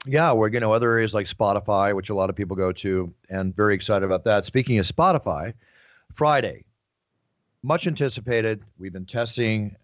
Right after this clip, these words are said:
um, the song in various locales, nightclubs all around the world, to amazing response. I've tickled everybody on the show before. I've done appearances with,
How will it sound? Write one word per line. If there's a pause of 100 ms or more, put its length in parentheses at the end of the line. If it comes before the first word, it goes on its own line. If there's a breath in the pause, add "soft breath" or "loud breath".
(160)
um, (240)
the
song
in
various
locales,
nightclubs
all
around
the
world, (400 soft breath)
to
amazing
response.
I've
tickled
everybody
on
the
show
before.
I've
done
appearances
with,